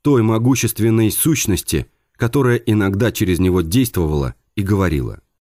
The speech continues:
Ласковое тепло и уверенная сила, исходящие от отца Александра, наполнили мою душу спокойствием и осознанием важности возложенного на меня бремени.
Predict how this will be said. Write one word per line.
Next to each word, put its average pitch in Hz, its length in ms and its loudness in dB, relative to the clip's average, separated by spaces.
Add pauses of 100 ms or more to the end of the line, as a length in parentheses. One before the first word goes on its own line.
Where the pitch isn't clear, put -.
(600)
Ласковое 113 520 2
тепло 113 420 0
и 117 120 -2
уверенная 98 680 2
сила, 95 520 -2 (260)
исходящие 113 640 0
от - 240 -4
отца 113 340 -2
Александра, 85 680 -2 (380)
наполнили 147 580 2
мою 123 240 2
душу 120 300 0
спокойствием 104 880 0 (320)
и 139 80 0
осознанием 135 720 2
важности 113 600 0
возложенного 90 800 0 (180)
на 110 80 0
меня 101 260 2
бремени. 73 540 -2